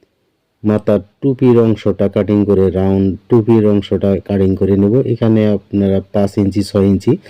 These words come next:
যাদের মাথা বড় তাদের ছয় ইঞ্চি নেবেন, যাদের মাথা ছোট, উম, বাচ্চার মাথা ছোট হয়, তাদের জন্য কমাই, কমিয়ে নেবেন একটু করে, তাহলে হবে। আমরা সুন্দরভাবে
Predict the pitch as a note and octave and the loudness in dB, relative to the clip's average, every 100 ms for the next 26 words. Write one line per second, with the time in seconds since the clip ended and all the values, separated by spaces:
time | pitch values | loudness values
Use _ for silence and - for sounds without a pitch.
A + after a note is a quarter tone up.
0 | - - F#2+ G#2+ F2+ G2 G2+ G#2 G2+ G2 | -20 -10 -2 -2 -2 -2 0 -2 -2 -4
1 | F2+ G2 G2 F#2+ C3+ _ _ _ - G#2 | -2 0 0 0 -4 _ _ _ -6 -2
2 | F2+ F#2+ F#2+ - - G#2+ G#2 G2 G#2 G2 | 0 0 0 -4 -2 2 2 2 2 2
3 | F#2 A2 B2 G#2+ G2 G2+ G2+ G2 G2 - | 2 2 2 0 0 0 0 -2 -4 -4
4 | G2+ G2+ A#2+ D3 B2 - F#2 F2+ - - | -2 -2 -2 -6 -18 -16 -14 -14 -18 -20
5 | G2 G#2+ G2+ G2+ G2+ G#2 - F2+ - G#2 | -6 -4 -2 0 0 0 -2 -4 -4 -2
6 | G2 G2 C#3 - - - _ - G2+ F#2+ | 0 0 -4 -8 -20 -20 _ -2 0 0
7 | G2 F#2 G2+ F#2+ G2 - A2 A2 G2+ - | -2 0 0 0 -2 0 2 2 0 0
8 | C3+ A#2+ A2+ G2 F#2 G2 F#2+ - F#2+ F#2+ | 0 2 4 2 2 2 0 -2 -2 0
9 | G#2+ G3 _ _ _ _ _ - F#2 F#2 | 0 -4 _ _ _ _ _ -8 -4 0
10 | F#2 F#2+ F#2 G#2+ G3 - _ - F#2+ F#2+ | 0 0 2 0 -2 -6 _ -2 0 0
11 | F#2 - - _ _ _ - G#2 G2+ F#2 | -2 -6 -12 _ _ _ -4 0 2 2
12 | F#2+ G2 | 0 0